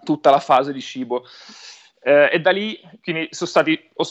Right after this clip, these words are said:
ho spe-, ho speso qualche mese a, a fare questa ottimizzazione del,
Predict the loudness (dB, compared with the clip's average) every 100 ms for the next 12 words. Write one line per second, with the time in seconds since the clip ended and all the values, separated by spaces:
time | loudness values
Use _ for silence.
0 | -6 -6 -2 0 0 2 2 2 2 0
1 | 0 -2 -2 -4 -2 -2 -2 -4 _ _
2 | 0 0 -2 -10 -4 0 0 -2 -8 -8
3 | -8 -8 -8 -4 -4 -2 -2 0 0 0
4 | 2 0 0 -2